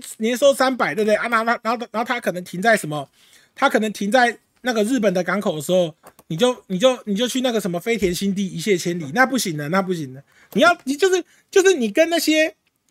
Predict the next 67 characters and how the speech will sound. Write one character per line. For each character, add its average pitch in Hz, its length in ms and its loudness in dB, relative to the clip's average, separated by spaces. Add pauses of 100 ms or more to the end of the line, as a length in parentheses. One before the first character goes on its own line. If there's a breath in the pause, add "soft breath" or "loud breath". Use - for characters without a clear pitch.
(100)
去 311 200 0
澳 302 220 4
洲 269 160 6
打 226 160 -2
工 196 160 -4
的 196 120 0
人 156 120 -4
一 143 40 -8
样， 143 200 -6
你 151 60 -6
要 247 140 2
知 240 100 -10
道 247 160 0
你 151 100 -10
现 240 160 -4
在 233 60 0
是 226 140 -6
来 160 120 -2
赚 165 280 -2
钱 101 240 -14
的， 101 120 -20 (600)
你 165 80 -6
现 277 120 4
在 269 60 2
是 311 80 -4
来 214 140 4
忍 175 240 0
耐， 202 180 2
你 156 80 -4
是 - 160 -2
来 214 400 2
受 247 380 2
难 196 340 2
的， 104 160 -18
你 185 80 -2
不 220 100 -2
是 311 120 -4
来 226 160 2
享 117 260 -6
受 135 300 -8
的， - 60 -20 (100)
懂 135 100 -16
吗？ 131 180 -16 (640)
啊， 359 120 2
如 370 120 4
果 359 120 6
你 240 100 2
觉 240 160 0
得 269 60 2
你 220 80 0
是 285 100 -2
来 233 140 6
享 143 180 -6
受 208 180 0
的， 151 60 -6
那 202 220 -6
一 254 100 -4
跑 139 260 -8
船 147 160 -10
可 143 120 -10
能 127 100 -8
就 175 60 -4
会 196 80 -2
跑 110 180 -16
二 160 140 -8
十 - 180 -14
年， 107 220 -20